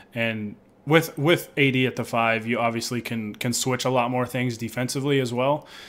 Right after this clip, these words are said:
You, I mean, as, as good as Dwight is defensively, you don't want him to get switched out onto, like, a, like, a Goran Dragic, um, or anything like that. Whereas Anthony Davis can still probably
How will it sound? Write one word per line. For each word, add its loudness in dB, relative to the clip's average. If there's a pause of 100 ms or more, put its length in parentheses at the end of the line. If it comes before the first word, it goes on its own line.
(180)
You, 0
I -2
mean, 2
as, 4
as 4
good 12
as 8
Dwight 8
is 4
defensively, 2
you 4
don't 2
want 2
him 2
to 0
get -2
switched -2
out 2
onto, -2
like, -2
a, -2
like, -8
a -10
Goran -6
Dragic, -6 (380)
um, -4
or -6
anything -6
like -8
that. 4
Whereas -4
Anthony 2
Davis 6
can 2
still 2
probably 0